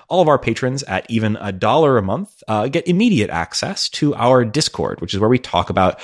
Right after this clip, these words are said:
the games we're playing for the show. We have a channel open talking about Hades right now. We have a, uh, you know, channel open talking about the I F comp results that were just released today. We'll be following up on that soon.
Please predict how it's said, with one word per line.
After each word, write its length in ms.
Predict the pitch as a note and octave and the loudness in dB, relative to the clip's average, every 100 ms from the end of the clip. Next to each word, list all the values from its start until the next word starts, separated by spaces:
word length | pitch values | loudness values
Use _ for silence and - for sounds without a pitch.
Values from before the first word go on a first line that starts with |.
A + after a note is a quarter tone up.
| - | -4
the 80 | A2+ | -2
games 260 | F2 E2+ E2+ | 0 0 -2
we're 80 | E2 | -6
playing 260 | E2 E2 | -6 -6
for 60 | F2 | -6
the 100 | F#2+ | -10
show. 360 | - C3 E3 | 0 4 4
We 100 | D3 | 4
have 80 | F#2 | 0
a 40 | D#2+ | -2
channel 280 | G2+ F2+ | -4 -2
open 220 | G2 G2+ F2+ | -2 -4 -6
talking 260 | G#2 A#2 | -6 -2
about 160 | A2+ A2+ | -2 0
Hades 340 | C3 D3 D3 | 0 0 0
right 160 | D3+ C3 | 0 0
now. 280 | C3+ D#3+ D#3 | -2 -2 0
We 100 | F#2+ | 0
have 160 | F2+ | -2
a, 180 | E2+ - - - - - | -2 -6 -10 -20 -20 -6
uh, 360 | G2+ F#2 E2+ E2 | 0 2 2 2
you 160 | E2+ F2 | -2 -4
know, 120 | F2+ _ | -6 _
channel 280 | - G#2+ A2 | -6 -2 2
open 220 | A2 A#2 | 2 0
talking 320 | A#2+ A#2 B2+ | -2 -2 -2
about 240 | A#2+ A#2 - | 0 0 -2
the 120 | A2+ | -4
I 180 | A#2+ C3 | 0 0
F 140 | C3 | -2
comp 320 | - C#3 D3 | -2 -2 0
results 440 | D3+ C3 C#3+ D3+ - | 0 2 0 0 -4
that 120 | A2+ | -4
were 120 | B2 | -4
just 400 | G2 A#2+ B2+ - | -2 0 0 0
released 500 | B2 A#2+ B2+ - - | 0 0 -2 -6 -10
today. 480 | - G#2+ A2 B2+ D3+ | -6 0 2 2 2
We'll 160 | A#2 F#2+ | 0 0
be 140 | F#2 | -6
following 460 | - F#2 F#2 F#2+ F#2+ | -2 -2 0 -2 -4
up 120 | - | -2
on 160 | F#2 F#2 | -2 0
that 200 | F2+ - | -2 -2
soon. 340 | G2 G2+ | 0 0